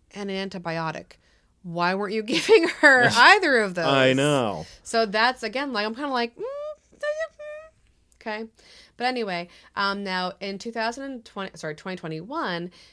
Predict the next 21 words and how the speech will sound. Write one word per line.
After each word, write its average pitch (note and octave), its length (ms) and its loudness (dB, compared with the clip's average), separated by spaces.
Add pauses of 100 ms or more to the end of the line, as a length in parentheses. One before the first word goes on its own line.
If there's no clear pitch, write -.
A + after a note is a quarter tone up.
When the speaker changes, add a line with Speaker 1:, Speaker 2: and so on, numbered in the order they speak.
(180)
Speaker 1:
they F#3 200 -4
did G3+ 160 -10
have G#3 220 -10
an F3+ 60 -10
inspection, F3+ 880 -12 (140)
um, E3 280 -8
and F3+ 280 -6
they F3 260 -4 (200)
did F#3 200 -6
get G3+ 180 -8
vi-, F3 340 -4
they F3 100 -6
got E3+ 200 -4 (100)
hit F3+ 400 -6
for E3 260 -8
violating, E3 760 -8
um, D#3 560 -10
adequate F3 400 -4
treatment, C4 420 -6
adequate, A#3 480 -4 (160)
Speaker 2:
Mm-hmm. B2 560 -2